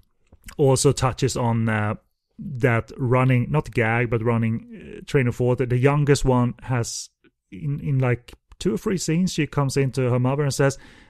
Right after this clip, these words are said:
"I know where I came from now." And she whispers to her mother, <laughs> "Uh, no, that's not right."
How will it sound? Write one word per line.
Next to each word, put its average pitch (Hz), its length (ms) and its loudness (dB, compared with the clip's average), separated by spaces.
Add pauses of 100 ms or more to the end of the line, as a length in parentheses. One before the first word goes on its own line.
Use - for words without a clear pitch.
(140)
"I 127 100 -2
know 151 600 4
where 127 240 -2
I 120 60 -2
came 143 260 -4
from 110 220 -4
now." 101 240 -6
And 107 80 -8
she - 100 -8
whispers 120 380 -8
to - 80 -10
her 113 100 -6
mother, 107 240 -8 (560)
<laughs> 165 420 -2
"Uh, 139 400 2
no, 135 260 2
that's 120 220 -4
not 101 140 -8
right." 98 180 -10